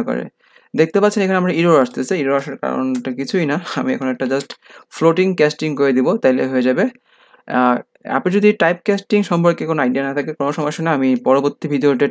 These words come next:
টাইপ ক্যাস্টিং নিয়ে ডিসকাস করব। তো দেখতে পাচ্ছেন এখানে আমি ইন্টিজার টাইপ ডিক্লেয়ার করলাম আর ফ্লোট, ফ্লোট টাইপ ডিক্লেয়ার করলাম। এভাবে আমি চাইলে ক্যারেক্টার এবং বুলিয়ান ডিক্লেয়ার করতে পারি। তার আগে আমি এগুলো একটু প্রিন্ট করে নিই। আহ, আরেকটা জিনিস বলে রাখি যে বারবার আমরা যখন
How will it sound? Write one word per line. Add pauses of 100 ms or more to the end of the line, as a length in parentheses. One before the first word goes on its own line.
টাইপ
ক্যাস্টিং
নিয়ে
ডিসকাস
করব। (600)
তো (120)
দেখতে
পাচ্ছেন
এখানে
আমি
ইন্টিজার
টাইপ (140)
ডিক্লেয়ার
করলাম (200)
আর (100)
ফ্লোট, (280)
ফ্লোট (120)
টাইপ (120)
ডিক্লেয়ার
করলাম। (720)
এভাবে
আমি
চাইলে
ক্যারেক্টার (220)
এবং (100)
বুলিয়ান
ডিক্লেয়ার
করতে
পারি। (180)
তার
আগে (180)
আমি
এগুলো
একটু
প্রিন্ট
করে
নিই। (680)
আহ,
আরেকটা
জিনিস (100)
বলে
রাখি (540)
যে (240)
বারবার
আমরা
যখন